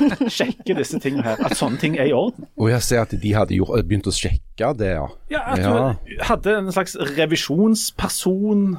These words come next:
Speaker 1: som sjekte politikere, at du kunne hatt en annen mann gående der som sjekket
Speaker 2: Ja.
Speaker 1: poli-,
Speaker 2: Jeg lurer på om vi
Speaker 1: altså.
Speaker 2: var innom dette her en gang før, men at, eh, sånn som vi har rigget oss til i dette landet, med liksom grunnloven og det greiene der,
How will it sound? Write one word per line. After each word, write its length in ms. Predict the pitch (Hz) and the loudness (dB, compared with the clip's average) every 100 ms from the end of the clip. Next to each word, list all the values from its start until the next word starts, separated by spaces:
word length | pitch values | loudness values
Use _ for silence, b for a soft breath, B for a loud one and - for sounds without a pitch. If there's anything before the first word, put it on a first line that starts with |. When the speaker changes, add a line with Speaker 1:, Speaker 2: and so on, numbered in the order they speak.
| - | -6
Speaker 1:
som 240 | - 180 | -2 0
sjekte 400 | 160 - - - | 0 -2 -4 -6
politikere, 800 | - 170 190 180 185 180 175 180 160 | -2 0 0 -2 -4 0 2 2 0
at 100 | 143 | -2
du 60 | 143 | -6
kunne 140 | 147 135 | -4 -2
hatt 160 | 143 151 | -2 0
en 140 | 135 | 2
annen 160 | 131 110 | 2 2
mann 380 | 113 160 185 190 | 2 2 2 2
gående 380 | 175 143 143 160 | 4 4 2 4
der 240 | 147 165 | 4 2
som 160 | - 139 | -2 -10
sjekket 360 | - 110 87 | -8 -4 -2
Speaker 2:
Ja. 60 | 87 | -2
Speaker 1:
poli-, 180 | 160 160 - | -4 -6 -2
Speaker 2:
Jeg 100 | 113 | 2
lurer 140 | 120 123 | 2 2
på 40 | |
om 60 | 170 | 2
vi 60 | 175 | 2
Speaker 1:
altså. 60 | 160 | 4
Speaker 2:
var 80 | 151 | 4
innom 300 | 98 123 151 | 2 2 0
dette 220 | 110 - | -2 0
her 160 | 120 | 0
en 80 | 127 | 2
gang 180 | 107 113 | 2 0
før, 300 | - 127 160 | 0 0 2
men 140 | 131 107 | 2 2
at, 260 | 107 - | 0 0
eh, 160 | 110 110 - - | 2 2 0 -10
sånn 280 | - - 120 | -8 -2 0
som 160 | 117 110 | 2 2
vi 60 | |
har 200 | 104 107 | 2 2
rigget 300 | 95 90 - 107 | 0 -2 2 2
oss 120 | - | 2
til 260 | 110 123 | 0 2
i 20 | 156 | 2
dette 260 | 80 - | 0 0
landet, 380 | 85 76 82 69 - | 2 2 2 0 -2
med 300 | 82 85 80 | 0 2 2
liksom 240 | 73 85 76 | 2 2 0
grunnloven 580 | 76 71 76 95 95 | 2 2 4 2 2
og 100 | 73 | 0
det 160 | 67 60 - | -2 -4 -6
greiene 260 | - - - | -4 -2 2
der, 140 | - | 0